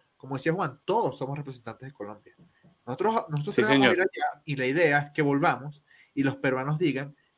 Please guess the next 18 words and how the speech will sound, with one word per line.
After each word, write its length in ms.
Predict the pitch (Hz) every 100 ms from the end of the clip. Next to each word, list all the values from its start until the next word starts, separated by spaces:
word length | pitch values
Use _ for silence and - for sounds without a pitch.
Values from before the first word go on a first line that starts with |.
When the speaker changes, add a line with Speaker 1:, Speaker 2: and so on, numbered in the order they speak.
| _
Speaker 1:
"Qué 280 | - 156 196
brutales 580 | 196 185 180 156 151 170
son 180 | 147 131
los 100 | 135
colombianos. 640 | 160 123 123 135 110 110
Tenemos 280 | 135 151 175
que 100 | 185
ir 80 | 160
para 140 | 165
allá 300 | 127 143 170
o 140 | 151 151
que 100 | 131
vengan 320 | 135 143 147
más". 420 | 139 98 - - _ _ _ _ -
Tenemos 240 | 135 135 143
que, 160 | 160 131 - _
¿sí? 380 | - 147 170 - _ _ - - -
Este, 680 | 123 - - 123 117 117